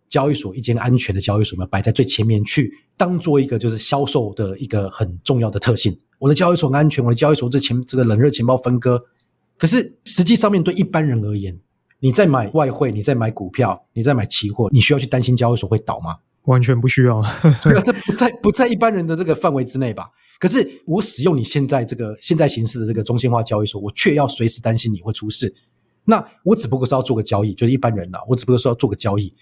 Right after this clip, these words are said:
Speaker 1: 对我来讲，这个鸿沟太大了啊！啊，那我不要去曝险在这个交易所随时会倒的可能性的话，那我就要学习去用这个冷钱包。可是我用这个冷钱包，我自己的治安意识又够吗？我不会被钓鱼，就是那个，我，我的这个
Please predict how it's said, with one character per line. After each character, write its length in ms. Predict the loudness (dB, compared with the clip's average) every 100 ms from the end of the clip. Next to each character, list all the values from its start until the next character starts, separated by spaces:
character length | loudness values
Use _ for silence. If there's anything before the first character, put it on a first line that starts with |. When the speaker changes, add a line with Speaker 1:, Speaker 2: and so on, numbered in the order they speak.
| _
Speaker 1:
对 80 | 2
我 80 | 2
来 120 | -2
讲， 120 | -4
这 80 | -4
个 60 |
鸿 180 | -2 -2
沟 160 | 0 0
太 220 | 0 -4
大 220 | -2 -4
了 200 | -6 -16 _ _
啊！ 100 | -2
啊， 140 | 0 2
那 100 | 0
我 240 | -2 -10 _ _
不 80 | 2
要 180 | 2 4
去 220 | 2 -2 -2
曝 160 | 0 0
险 160 | 0
在 140 | -4 -2
这 60 |
个 40 | 0
交 200 | 2 2
易 20 |
所 140 | 0
随 120 | 0 0
时 140 | 2
会 100 | 0
倒 160 | 0 -6
的 80 |
可 140 | -8 -10
能 100 | -10
性 160 | -8
的 80 | -4
话， 160 | -2 -4 -8 -2
那 80 | -2
我 100 | 0
就 140 | 0
要 140 | -2 -2
学 200 | 0 2
习 160 | 2
去 180 | 2 2
用 120 | 2
这 60 | 2
个 80 | -2
冷 100 | -2
钱 180 | -2 0
包。 200 | 0 -2 -6 _ -2
可 80 |
是 120 | 0 2
我 100 | 2
用 140 | 2 2
这 80 |
个 60 | 0
冷 80 | -2
钱 160 | 0
包， 100 | 0
我 100 | 0
自 100 | 0
己 100 | 0
的 100 | 0
治 160 | -2 0
安 100 | 0
意 120 | 0
识 120 | 2
又 80 | 0
够 280 | 0 -2 -2
吗？ 160 | -4 -6
我 40 |
不 140 | -2
会 80 | -2
被 100 | 0
钓 300 | 0 -2 -2
鱼， 160 | -10 -20 _
就 120 | 2
是 120 | 2
那 120 | 2 2
个， 240 | 0 0
我， 160 | -2 -2
我 60 | 0
的 80 |
这 80 | 2
个 140 | 2